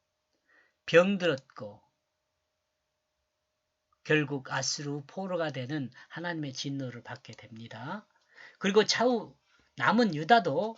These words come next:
바벨론의 포로가 되어 끌려가고 하나님의 백성 이스라엘은 이제 그 그루터기만 남아있는 것처럼 보였습니다.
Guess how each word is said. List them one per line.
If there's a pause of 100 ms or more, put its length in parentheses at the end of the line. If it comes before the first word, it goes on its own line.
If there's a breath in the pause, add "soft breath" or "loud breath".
바벨론의
포로가
되어
끌려가고 (220 loud breath)
하나님의
백성
이스라엘은
이제 (160 loud breath)
그
그루터기만 (200 loud breath)
남아있는
것처럼
보였습니다.